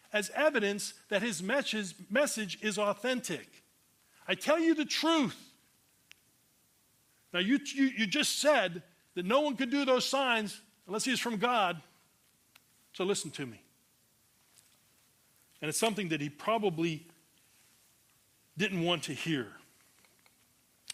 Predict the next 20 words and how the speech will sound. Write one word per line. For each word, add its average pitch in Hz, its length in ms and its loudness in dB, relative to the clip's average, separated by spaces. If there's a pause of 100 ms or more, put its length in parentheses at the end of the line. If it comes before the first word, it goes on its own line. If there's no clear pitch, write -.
(100)
But 160 100 -2
it 156 40 -4
was 147 100 -4
vitally 160 460 -2
important 139 460 -8
that 143 100 -10
he 147 100 -6
knew 143 220 -4
this. - 320 -14 (1800)
He - 80 -8
didn't 196 220 0
respond 202 420 0
to 165 60 -6
the 147 80 -10
spoken 190 360 0
words, 196 300 2
but 190 140 -4
the 185 80 0
unspoken 185 580 -2
one. 135 200 -10